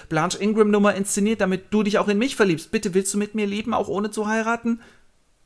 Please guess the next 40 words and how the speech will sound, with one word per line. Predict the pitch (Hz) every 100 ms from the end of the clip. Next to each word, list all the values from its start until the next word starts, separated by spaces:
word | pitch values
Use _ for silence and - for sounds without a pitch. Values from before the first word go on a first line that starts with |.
| -
„Als | 117 -
deine | 110 113 113
Mätresse?“ | 107 101 - 156 - 131 262 - - _ _
Und | 113 107
Jane | 107 98
ist | -
geschockt, | 120 - 143 - - - - - -
geht | 151 -
schlafen | 110 98 123 196 202
und | - 127 120
nachts | 123 151 -
flieht | - 165 139
sie | 113 -
aus | - -
Thornfield, | 104 117 - 160 165 - -
wobei | 120 113 110
sie | 117
nur | 131 110
ein | 123
paar | 123 113
Pennies | - 117 101 90 -
in | 90
der | 82
Tasche | 101 - 90
hat. | - - _ _
Sie | 127 170
irrt | 190 233 -
herum, | 139 113 139 214 294
ist | - -
halb | 151 175
verhungert | 143 131 165 196 208
und | - 147
klopft | 160 165 - 165
dann | 170
auf | - 123 127
gut | 147 165 -
Glück | 127 151 -
an | 120 113
eine | 107 110
Tür. | - 180 196